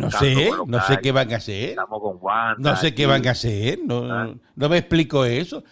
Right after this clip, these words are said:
Speaker 2: Sí, pero estamos con Wanda, mire, toda esa gente que, que son populares, esos son populares con Wanda, déjame decirte, porque, eh, ellos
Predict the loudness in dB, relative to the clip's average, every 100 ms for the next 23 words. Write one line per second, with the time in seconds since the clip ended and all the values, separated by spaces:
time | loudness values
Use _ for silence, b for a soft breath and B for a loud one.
0 | b -6 -4 0 0 2 2 2 -2 -2
1 | 0 0 2 0 0 0 -2 -6 b b
2 | b 2 4 6 4 6 4 4 2 -2
3 | -4 -2 -2 -2 -4 2 4 4 2 -2
4 | 0 4 6 6 2 0 2 4 4 4
5 | 4 2 4 2 2 2 2 0 2 2
6 | 2 -4 -2 -2 -2 -6 -6 -6 -6 -8
7 | -8 b b b b -2 0 -2 -2 -6
8 | b b -4 -2 -2 -6 2 4 6 4
9 | 2 -2